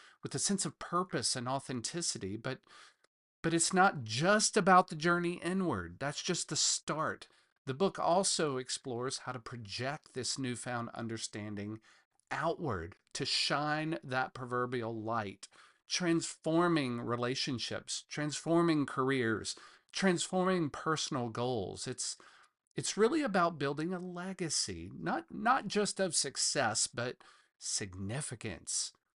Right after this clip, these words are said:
of adding value to the world and to those around us.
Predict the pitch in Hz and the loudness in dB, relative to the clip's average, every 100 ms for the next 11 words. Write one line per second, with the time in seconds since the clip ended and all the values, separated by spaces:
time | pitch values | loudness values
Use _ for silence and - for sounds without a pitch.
0 | _ _ - 110 - - 151 160 185 185 | _ _ -6 -6 -6 0 4 4 4 0
1 | 165 139 131 135 135 135 - 135 113 110 | 0 0 0 0 -4 -6 -4 -4 -2 -2
2 | 101 101 104 107 101 - - _ - 127 | 0 0 -2 -4 -8 -14 -20 _ -6 -2
3 | 139 - 127 110 110 98 95 101 95 92 | -2 -4 -2 0 0 -2 -4 -4 -4 -4
4 | - - - | -6 -6 -6